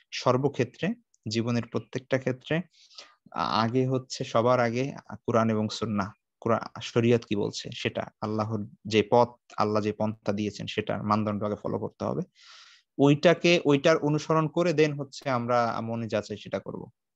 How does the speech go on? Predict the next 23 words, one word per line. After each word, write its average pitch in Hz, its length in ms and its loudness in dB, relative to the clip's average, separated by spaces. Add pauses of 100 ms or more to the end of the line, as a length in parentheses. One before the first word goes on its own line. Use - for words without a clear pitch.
(120)
এমন 131 260 2
না 123 200 4
যে 120 160 2
আমরা 113 280 2
আগে 110 180 2
মনের 113 300 -2 (440)
খায়সাত 110 400 -2
পূরণ 110 200 -2
করে 107 160 -2
তারপরে 101 440 -2 (600)
অন্য 107 200 0
চিন্তা 104 260 -6
করব 120 240 -6
না, 104 320 -6 (480)
ঠিক - 180 -12
আছে? - 320 -16
তো 117 220 0
আল্লাহ 117 220 -2
সুবহানাহু 123 320 -4
ওয়া 120 80 -4
তাআলা 113 200 -2
আমাদের 110 260 -4
সবাইকে 123 520 -2